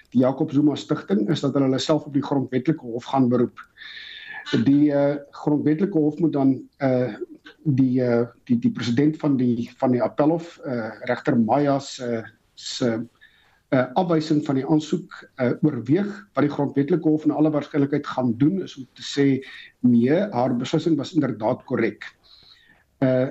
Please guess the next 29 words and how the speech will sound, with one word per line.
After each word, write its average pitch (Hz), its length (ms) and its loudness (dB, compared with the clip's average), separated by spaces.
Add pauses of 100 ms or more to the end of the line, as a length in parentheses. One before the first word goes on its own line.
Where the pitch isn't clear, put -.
s-, - 320 -16
dit 156 340 2
sal 175 240 2
egter 160 320 -2
die 151 120 2
aangeleentheid 156 560 2
met 139 140 0
'n, 139 100 -12 (160)
met 135 100 0
'n 135 100 -2
volgende 156 300 2
paar 139 280 -2
maande 123 300 2
vertraag. - 560 -4 (600)
Daarna 165 360 2
sal - 180 -2
hulle 156 160 4
met 123 160 -4
'n 123 140 -10
volgende 180 300 2
strategie 156 540 -2
voor 165 80 0
die 147 100 2
dag 131 260 -4
kom, 170 240 0
net 143 260 2
so 180 200 2
grondeloos, 147 800 2 (500)
eh, 127 160 2